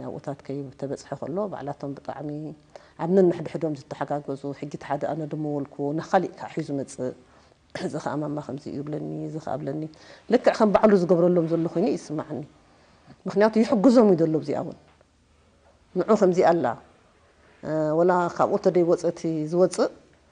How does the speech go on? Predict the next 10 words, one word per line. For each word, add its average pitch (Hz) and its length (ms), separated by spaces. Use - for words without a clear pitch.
ኣውፂኡ 196 460
ግን 294 160
የስርሖም 190 440
ኣሎ። 139 180
ምኽንያቱ 170 400
ናይቶም 180 380
ብ-፣ 156 80
ብጾቱ 160 380
ናይቶም 175 320
ካብኡ 147 220